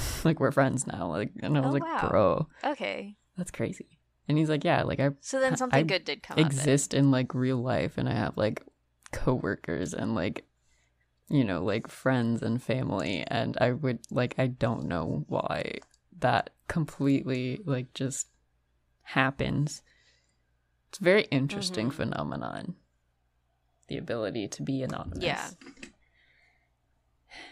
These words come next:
Speaker 1: Well, I guess that's all for movie news. I don't know if that's actually movie news or not, but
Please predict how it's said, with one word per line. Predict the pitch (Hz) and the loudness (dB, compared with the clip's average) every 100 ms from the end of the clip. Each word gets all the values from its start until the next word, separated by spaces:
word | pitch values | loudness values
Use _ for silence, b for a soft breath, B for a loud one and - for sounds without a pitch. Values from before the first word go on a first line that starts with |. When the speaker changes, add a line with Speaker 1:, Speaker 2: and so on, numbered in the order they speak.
| B B _ _ _ _ _ _ _ _ - - | B B _ _ _ _ _ _ _ _ -6 6
Speaker 1:
Well, | 160 160 - _ - | 8 8 0 _ -2
I | |
guess | 156 208 - | 4 4 4
that's | 156 135 | 0 2
all | 127 | -2
for | - | -2
movie | 127 123 123 | -4 -2 -2
news. | 123 123 - | -4 -6 -2
I | 175 | 2
don't | 214 | 4
know | 180 151 | 4 2
if | |
that's | - 127 135 | 2 -2 -4
actually | 131 - | -6 -4
movie | 131 131 127 123 | -2 -2 -2 -4
news | 113 - | -4 -6
or | 90 | -4
not, | 101 87 | -4 -4
but | - 135 - | 0 0 0